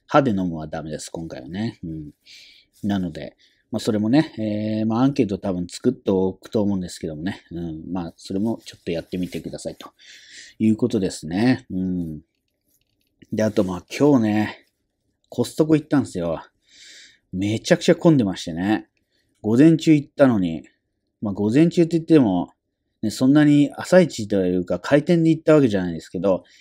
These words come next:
だいたい開店でい、の空いた時間からちょっとね、一時間ぐらいかな、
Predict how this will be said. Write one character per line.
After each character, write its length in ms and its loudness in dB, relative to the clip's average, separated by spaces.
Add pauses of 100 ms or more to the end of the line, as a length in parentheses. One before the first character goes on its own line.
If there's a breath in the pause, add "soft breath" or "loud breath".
(360 soft breath)
だ 80 8
い 80 6
た 80 4
い 80 4
開 280 6
店 280 4
で 220 4
い、 200 -2 (160)
の 200 0
空 140 2
い 120 6
た 160 4
時 160 4
間 200 4
か 100 4
ら 80 4
ち 100 0
ょ 40 6
っ 40 -12
と 140 2
ね、 140 2
一 200 0
時 80 2
間 180 2
ぐ 80 6
ら 80 8
い 60 -2
か 100 -2
な、 240 -4